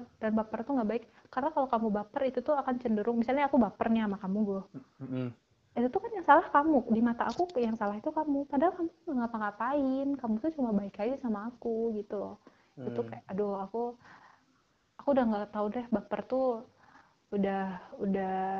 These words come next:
Speaker 1: big no banget buat aku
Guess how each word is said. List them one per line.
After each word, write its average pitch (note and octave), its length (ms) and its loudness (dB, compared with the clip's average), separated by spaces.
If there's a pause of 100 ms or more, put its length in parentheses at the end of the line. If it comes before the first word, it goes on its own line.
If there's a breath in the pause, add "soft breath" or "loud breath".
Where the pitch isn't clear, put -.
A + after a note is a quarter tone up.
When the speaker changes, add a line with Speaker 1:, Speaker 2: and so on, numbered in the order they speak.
(280)
Speaker 1:
big F#3 240 -2
no G3 320 0
banget G3 320 -2 (880)
buat F#3 240 -4
aku B3 260 -2